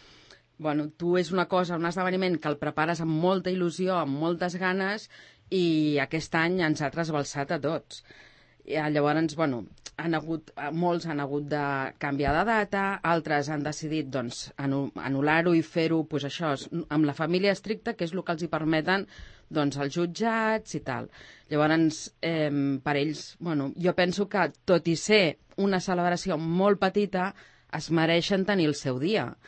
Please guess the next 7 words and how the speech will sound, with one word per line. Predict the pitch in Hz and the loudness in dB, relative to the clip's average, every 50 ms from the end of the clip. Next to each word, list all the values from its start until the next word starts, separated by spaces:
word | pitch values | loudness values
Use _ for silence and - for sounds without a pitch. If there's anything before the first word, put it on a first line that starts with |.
| - - - - - - - - - | -20 -20 -20 -20 -20 -20 -20 -6 0
Llavors, | 170 160 160 165 175 175 170 - - - | 4 4 6 6 4 2 0 -2 -8 -18
fem | - - - - 226 226 214 202 185 - - - | -20 -8 2 4 6 6 6 4 2 -2 2 4
tot | 247 269 262 311 311 302 294 285 285 247 | 6 8 10 8 8 8 6 4 4 4
el | 233 214 180 | 4 4 6
possible | 208 208 208 - 247 247 202 - 202 208 196 | 4 4 4 4 0 -2 -2 0 -2 0 0
perquè | 196 175 175 - 165 | -2 -2 -2 -2 -2
realment, | 151 170 175 180 185 196 190 190 202 208 190 190 196 - | 0 0 2 2 4 4 4 6 6 6 6 4 2 -2